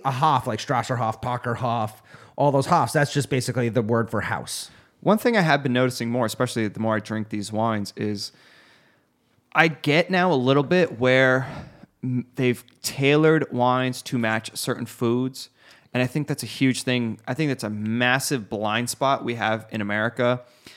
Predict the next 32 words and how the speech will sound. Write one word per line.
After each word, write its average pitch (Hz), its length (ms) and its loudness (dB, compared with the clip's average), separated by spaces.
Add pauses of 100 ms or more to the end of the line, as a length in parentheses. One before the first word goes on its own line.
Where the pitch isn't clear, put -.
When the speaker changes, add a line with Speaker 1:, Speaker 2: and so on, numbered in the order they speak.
(160)
Speaker 2:
is 110 160 -6
we've 127 160 0
never 135 180 0
really 120 220 2
had 120 200 2
the 120 60 -4
cuisine 117 520 -2
to - 100 -6
match 107 320 -4
the 113 80 -6
wines. 107 640 -4 (680)
And 113 760 -2
versus, 117 680 -2
you 135 120 0
know, 117 180 2
if 127 120 -6
you're 127 80 0
making 135 560 0
this 135 260 0
wine 120 360 -2
for 107 340 -4 (100)
hundreds 170 520 -4
and 110 80 -8
hundreds 120 400 -4
of 101 100 -8
years, 117 340 2
you 131 60 -4
can 117 140 -6
finally 147 340 0
be 127 80 -4
like, 120 240 -4
"Okay, 120 400 2